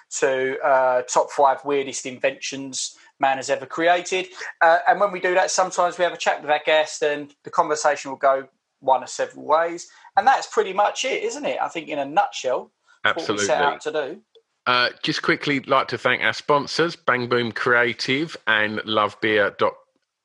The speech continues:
Speaker 2: love hyphen beer dot co dot U K. So big love to Luke and Charles over there for backing this, uh, podcast, uh, for, for a long time now. Um,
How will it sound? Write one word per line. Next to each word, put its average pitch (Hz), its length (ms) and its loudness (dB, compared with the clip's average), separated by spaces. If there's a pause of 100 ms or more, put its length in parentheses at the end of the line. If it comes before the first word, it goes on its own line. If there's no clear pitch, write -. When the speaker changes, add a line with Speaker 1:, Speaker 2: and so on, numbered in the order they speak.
Speaker 2:
love 120 240 0
hyphen 107 380 -2
beer 101 220 2
dot - 180 -4
co 101 160 0
dot 95 160 -4
U 101 140 -6
K. 113 300 0 (300)
So 107 460 0
big 123 160 0
love 113 220 2
to 110 100 -2
Luke 101 300 0
and 95 100 -6
Charles 101 440 2
over 92 260 0
there 101 200 2
for 101 180 -6
backing 98 420 -2
this, - 240 -6
uh, 92 300 0 (120)
podcast, - 720 0
uh, 95 220 2
for, 92 300 0
for 107 180 -2
a 101 40 0
long 156 260 0
time 85 340 -2
now. 92 260 0 (420)
Um, 131 440 0